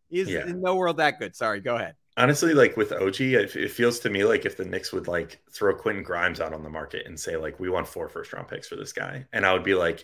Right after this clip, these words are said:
Speaker 2: even as a Knicks fan, that's
Speaker 1: Yeah.
Speaker 2: crazy. Like, that's absolutely insane. You could maybe get, like, like, a, like, top ten-ish pick for Quentin Grimes if you found the right team or something. You would not get four first round picks. So whatever. I, I,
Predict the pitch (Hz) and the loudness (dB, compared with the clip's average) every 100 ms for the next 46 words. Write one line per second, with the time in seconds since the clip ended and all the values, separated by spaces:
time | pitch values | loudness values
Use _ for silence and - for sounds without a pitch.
0 | _ 127 123 113 104 107 - 98 82 82 | _ 0 0 0 0 -2 0 0 0 -2
1 | - 87 85 78 - _ _ - _ 92 | -6 -6 -6 -6 -16 _ _ -20 _ -2
2 | 85 95 - 95 92 - 95 90 85 78 | 0 0 0 2 2 0 -6 -4 -6 -6
3 | - 76 82 87 90 95 98 98 92 95 | -8 -10 -10 -12 -10 -2 0 0 0 -2
4 | 85 82 82 - _ _ _ _ _ - | 0 -4 -6 -14 _ _ _ _ _ -2
5 | 90 85 _ _ _ _ _ - 113 107 | 0 -2 _ _ _ _ _ 0 2 4
6 | 101 90 87 - _ _ _ 90 82 78 | 2 -2 -8 -16 _ _ _ -6 -6 -8
7 | - _ _ _ _ _ - 95 - - | -18 _ _ _ _ _ -6 -4 -4 -4
8 | - 87 85 - - - - - 80 - | -2 0 -4 -10 -14 -16 -10 -6 -6 -8
9 | - - 92 - 98 82 82 80 78 82 | -20 -8 -6 -4 -4 -2 0 0 -2 -8
10 | 85 87 82 80 87 - 95 87 92 90 | -4 -2 -2 -2 -4 -4 -4 -4 -4 -6
11 | 95 104 98 104 101 95 - 104 - - | -8 -6 -4 -2 -2 -2 -2 -2 -2 -2
12 | 90 85 80 - _ 92 - 80 - - | 0 0 -4 -10 _ -8 -6 -8 -8 -12
13 | - 76 - - - - 95 90 78 82 | -10 -10 -12 -20 -20 -6 2 4 4 2
14 | 87 98 - 95 | 4 4 4 2